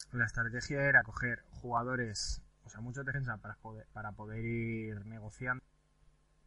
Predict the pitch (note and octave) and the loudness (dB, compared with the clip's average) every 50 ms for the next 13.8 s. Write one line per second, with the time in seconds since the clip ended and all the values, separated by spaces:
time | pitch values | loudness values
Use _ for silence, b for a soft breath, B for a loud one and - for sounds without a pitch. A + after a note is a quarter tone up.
0 | - - A#2 A2+ A2 G#2+ G#2+ G#2 G2+ - - - _ _ _ _ _ - - - | -6 -2 -2 -2 0 0 -2 -2 -4 -6 -12 -20 _ _ _ _ _ -20 -20 -20
1 | - - - A#2 A2+ G#2 G2+ G#2 G#2 G#2+ A2 A2 A2 A2 A2+ A2 G#2+ G#2 G#2 G2 | -18 -12 -10 -10 -10 -8 -8 -10 -10 -8 -8 -6 -6 -4 -4 -4 -6 -6 -8 -10
2 | G#2 G#2+ A2 A2+ A2+ - A2+ A2+ A#2 A#2 G#2+ G#2 - G2+ F#2+ A2 A#2+ B2 B2+ - | -2 4 6 6 6 6 0 -2 0 0 -2 -2 -2 -2 4 8 10 10 10 10
3 | A#2+ G#2+ G2+ A2+ B2 C3 A2+ G#2 G2+ G#2+ A2 A2 A2+ A2 - A#2+ G#2 - A2+ G#2+ | 6 -6 -6 -6 -6 -6 -6 -8 -6 -6 -6 -8 -8 -6 -6 -6 -6 -6 -6 -6
4 | G2 - A2 A2+ A#2 A2+ A2 G#2 A2 G#2+ G#2+ G#2 G#2 G2+ - - A2+ A2 G#2+ G#2 | 0 4 4 4 4 2 -2 -10 -10 -8 -6 -4 -4 -6 -4 -6 -6 -6 -6 -8
5 | A2 G#2+ G#2+ G#2+ G#2 G#2 G2+ G2+ G2+ G2+ G2+ A2 A#2+ B2+ B2+ A#2 A#2+ C#3+ E3+ - | -8 -8 -6 -6 -6 -6 -6 -6 -6 -6 -6 -4 -2 -2 -2 -4 -6 -8 -14 -18
6 | _ _ - _ _ - - - _ _ _ _ _ - - - - - - - | _ _ -20 _ _ -20 -20 -20 _ _ _ _ _ -20 -20 -20 -18 -18 -20 -18
7 | - - - - - - - - - - A#2+ A#2 A#2 B2 C3 C#3+ C#3+ C#3+ C3+ C3+ | -18 -14 -14 -14 -14 -14 -16 -12 -2 2 2 2 2 2 -2 -2 2 2 4 4
8 | C#3 D3 D3 D3 D3 D3+ D#3 - - - - C3+ B2 A#2 A#2 A2+ A2+ A2 A2 G#2+ | 4 4 4 2 0 0 -2 -4 -10 -10 -2 0 2 2 2 2 0 0 -2 -4
9 | G#2 - _ _ _ _ _ _ - - - A#2 - C3+ C3 - - D3 C#3+ C#3 | -8 -12 _ _ _ _ _ _ -10 -6 -6 -4 -2 -2 -4 -2 4 6 6 6
10 | C#3+ C#3 B2+ A2 G2 G2 - C#3+ D3 D3+ D3 D3 D#3 E3 E3+ - - - - - | 6 4 0 -2 -4 0 0 2 2 2 0 -2 -4 -8 -6 -6 -6 -6 -8 -12
11 | - _ - C#3 C3+ C#3 C#3+ - - D3+ C3+ B2+ B2 B2+ C3+ C3+ C#3 C3+ C3 - | -20 _ -8 -4 -4 -4 -4 -4 -2 4 6 6 6 6 4 0 0 -2 0 0
12 | - - - - - C#3 C3+ B2 - C3+ C3+ B2+ C3 C3 C3+ C3 C3 C3 C3+ C#3 | 0 -2 -2 -8 -12 -12 -12 -10 -8 -10 -8 -8 -4 -4 -2 0 0 0 0 2
13 | C#3+ C#3+ D3 D3+ D3 - - D3 C#3+ C#3+ D3+ C#3 - - C3+ C#3+ | 0 0 -2 -4 -6 -6 -2 -2 -2 -2 -2 -6 -6 -6 -8 -8